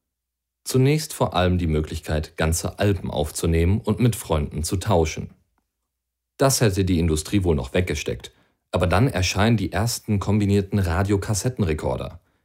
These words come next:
Für die Musikbranche sind diese Geräte zweischneidige Schwerter. Um einen Song zum Hit zu machen, braucht man das Radio als Marketingtool und liefert damit die Gratiskopie frei Haus.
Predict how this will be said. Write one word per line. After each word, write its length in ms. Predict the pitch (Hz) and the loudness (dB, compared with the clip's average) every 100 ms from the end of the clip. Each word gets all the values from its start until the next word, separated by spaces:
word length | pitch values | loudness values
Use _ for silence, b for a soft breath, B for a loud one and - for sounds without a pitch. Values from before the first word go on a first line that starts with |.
| _ - | _ -8
Für 100 | 78 | -4
die 100 | 76 | -2
Musikbranche 880 | 71 71 123 - 98 98 95 95 | -2 -2 -4 0 4 4 4 2
sind 260 | 85 82 76 | 2 0 -2
diese 260 | 107 127 98 | -2 0 0
Geräte 340 | 80 85 90 | 0 -2 -2
zweischneidige 800 | 87 - 80 80 - 73 71 80 | -6 -2 0 0 -2 -2 -2 -2
Schwerter. 600 | 78 73 65 - 76 76 _ _ _ _ _ | -2 -2 -2 -6 -12 -14 _ _ _ _ _
Um 140 | 117 110 | 2 4
einen 200 | 120 117 | 4 4
Song 360 | - 143 156 | 2 2 0
zum 200 | - 90 | 0 0
Hit 160 | 82 - | 0 -2
zu 140 | 92 | 0
machen, 440 | 76 76 104 117 B B B - | 0 0 0 0 B B B -2
braucht 280 | 113 123 | 0 2
man 100 | 127 | 2
das 200 | 117 98 | 2 2
Radio 400 | 82 82 80 92 | 0 0 2 2
als 200 | 95 107 | 0 0
Marketingtool 840 | 113 113 - - 73 - 76 67 - _ _ - | 0 0 0 -4 -4 -4 -6 -6 -12 _ _ -10
und 220 | 82 80 | -8 -2
liefert 360 | 107 123 90 80 | 0 0 0 2
damit 320 | 85 117 85 | 2 2 0
die 100 | 76 | -4
Gratiskopie 720 | - 92 110 - - 90 95 | -2 -2 -2 -4 -4 -2 0
frei 340 | 87 - 98 110 | -2 0 2 4
Haus. 440 | 123 98 - - | 2 0 -6 -14